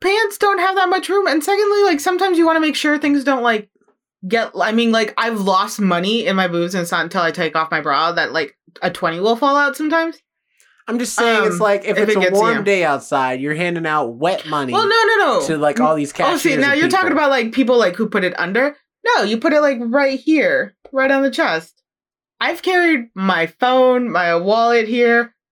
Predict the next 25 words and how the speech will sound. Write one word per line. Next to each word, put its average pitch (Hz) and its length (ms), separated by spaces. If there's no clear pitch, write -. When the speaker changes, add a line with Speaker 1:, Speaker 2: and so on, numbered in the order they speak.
Speaker 1:
chapstick. 226 600
I've 185 200
carried 170 280
it 151 100
all. 107 220
If 254 140
you 294 100
just 381 200
keep 330 160
it 302 80
in 277 120
the 233 80
strappy 233 500
area, 370 380
you're 262 200
good. 254 320
You're 175 80
solid. 180 400
You 185 100
won't 190 200
get 214 100
the 208 80
sweaty 175 360
boob 151 280
money. - 200